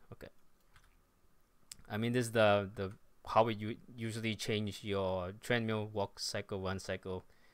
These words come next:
into a world space run cycle, right? But the problem with this is you get a lot of foot slides. And you can go in and, you know, frame by frame counter animate it. But, you know, it's, it's troublesome. We don't wanna do that.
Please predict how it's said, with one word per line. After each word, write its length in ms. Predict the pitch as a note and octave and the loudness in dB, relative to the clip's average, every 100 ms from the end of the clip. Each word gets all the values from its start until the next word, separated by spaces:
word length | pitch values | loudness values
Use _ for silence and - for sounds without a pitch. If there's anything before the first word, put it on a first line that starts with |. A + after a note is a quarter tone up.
| - - | -20 -6
into 300 | C#3 C3+ B2+ | -2 8 8
a 80 | G#2 | 8
world 260 | G2+ G#2 | 4 2
space 720 | - G2+ F#2 F2 - - - - - | 0 -2 -2 -2 -6 -10 -12 -16 -10
run 160 | F#2 | -8
cycle, 300 | F2 E2+ C#2+ | -6 -8 -6
right? 160 | F#2 - - - _ - - - - | -6 -6 -10 -20 _ -20 -20 -20 -4
But 120 | G#2+ | -2
the 60 | G#2 | 6
problem 260 | A#2+ D3 | 8 10
with 80 | C#3+ | 8
this 220 | B2 B2 - | 4 2 0
is 380 | G2+ G#2+ G#2+ G#2+ | 4 4 4 0
you 60 | G#2 | 4
get 180 | A2+ | 6
a 40 | A2 | 8
lot 140 | G#2+ | 6
of 80 | F#2 | 4
foot 140 | G#2+ | -4
slides. 540 | - F2 D#2 - - - - - - - - - | -6 -6 -6 -8 -14 -16 -20 -20 -20 -20 -20 -8
And 300 | G2 G2+ A2 | -4 -4 -2
you 160 | C#3 | -4
can 580 | C#3+ D#3 F#3+ F3+ F3+ F3 - - - | 0 0 2 0 0 -2 -8 -16 0
go 220 | A#2+ B2 | 2 4
in 220 | C3 C#3 - | 4 2 -4
and, 260 | A2 G#2 G2+ | -2 -2 -2
you 60 | |
know, 120 | G#2 G#2 | -2 -2
frame 240 | A#2 A2 | -2 0
by 140 | G2+ | 0
frame 420 | F2+ G2 G2+ A2 - - - - | 0 -2 -2 -4 -10 -18 -20 -10
counter 340 | - F#2+ G#2+ | -4 -2 -2
animate 380 | F2+ F#2+ F#2+ F#2+ | -2 -2 -4 -4
it. 140 | C3 - - - - - - - - - - - - | -6 -8 -20 -20 -20 -20 -20 -20 -20 -20 -18 -18 -2
But, 180 | G#2 G#2+ - - | 0 0 -4 -4
you 80 | |
know, 100 | B2+ | -2
it's, 180 | C3+ C3 - - | -2 -6 -16 -8
it's 100 | G#2+ | -2
troublesome. 460 | G#2+ G2 G2+ A#2+ C#3 - | 2 2 0 -4 -6 -8
We 80 | G2 | -4
don't 80 | G2 | -2
wanna 160 | G2 | -2
do 120 | F#2 F2+ | -4 -2
that. 220 | G2 | -2